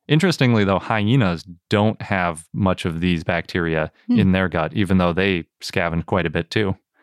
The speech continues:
Speaker 1: Y-, probably more than crocodiles even.
Speaker 2: Wow. I wonder why.
Speaker 1: I don't know. We're mammals. We got different things going on.
Speaker 2: Yeah.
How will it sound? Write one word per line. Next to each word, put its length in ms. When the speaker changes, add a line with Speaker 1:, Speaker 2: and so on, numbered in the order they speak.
Speaker 1:
Y-, 140
probably 440
more 260
than 160
crocodiles 560
even. 240
Speaker 2:
Wow. 400
I 60
wonder 220
why. 320
Speaker 1:
I 60
don't 100
know. 160
We're 100
mammals. 520
We 80
got 220
different 360
things 260
going 240
on. 260
Speaker 2:
Yeah. 240